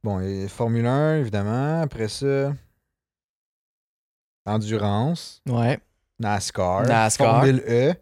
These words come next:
Speaker 2: Formule E.
Speaker 1: Ah ouais, il a coursé quand même pas mal, là.
Speaker 2: Wow.
Speaker 1: C'est tout, mais c'est assez, en fait, là, mais
Speaker 2: Fait que là, Daniel Kvyat, il a, il a coursé en quoi ?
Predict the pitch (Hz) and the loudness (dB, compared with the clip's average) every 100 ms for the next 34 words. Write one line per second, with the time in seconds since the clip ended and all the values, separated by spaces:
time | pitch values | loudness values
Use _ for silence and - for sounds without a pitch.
0 | _ 147 156 165 160 170 208 262 - 226 | _ 2 4 4 6 6 6 4 0 -4
1 | - - _ _ _ _ 117 202 233 104 | -4 -14 _ _ _ _ 2 6 6 4
2 | 101 117 107 180 170 220 165 135 240 262 | 0 -2 -4 0 0 2 2 2 2 2
3 | 147 139 131 _ _ _ _ _ - 139 | 2 2 -4 _ _ _ _ _ -2 4
4 | 143 202 208 143 127 - _ _ _ _ | 6 6 4 2 0 -8 _ _ _ _
5 | _ - 113 175 220 - 92 196 220 147 | _ -6 -2 0 -2 -2 -4 -4 -6 -8
6 | - 208 151 104 90 95 - _ - - | -8 -8 -6 -6 -8 -12 -18 _ -20 -2
7 | 180 190 254 214 185 233 220 180 - 185 | 0 4 4 6 4 4 2 0 2 2
8 | 127 156 156 151 233 202 226 | 4 2 2 0 0 2 2